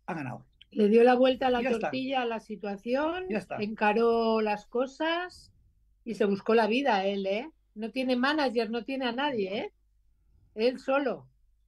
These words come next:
Speaker 2: <laughs> O sea que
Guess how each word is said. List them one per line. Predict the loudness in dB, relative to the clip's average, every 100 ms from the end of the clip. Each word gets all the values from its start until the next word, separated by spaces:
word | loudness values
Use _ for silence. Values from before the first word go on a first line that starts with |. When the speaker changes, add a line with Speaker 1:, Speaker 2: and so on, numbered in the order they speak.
| _
Speaker 2:
<laughs> | -10 -10 -12 _ _ _ _ _ _ _ -16
O | -16
sea | 0 2 2 2
que | 0 4 4 2 -2 -6